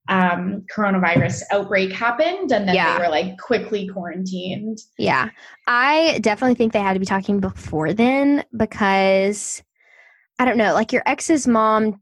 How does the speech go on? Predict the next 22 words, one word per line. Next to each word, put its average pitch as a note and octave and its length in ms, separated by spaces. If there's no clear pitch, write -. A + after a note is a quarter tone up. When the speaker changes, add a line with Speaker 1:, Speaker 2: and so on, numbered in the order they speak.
Speaker 2:
dies. E3 760
Do G#3 140
you, G#3+ 580
like, F#3 680
go G#3+ 260
there G#3+ 200
without G#3 260
showing F#3+ 380
up, A#3+ 300
you A#3 80
know, F#3+ 220
or, - 200
like, F#3+ 240
without G3+ 360
telling B3 280
him B3 140
you're B3 100
showing A#3 380
up, A3 300
you A3 80
know, G3 180
like, F#3 320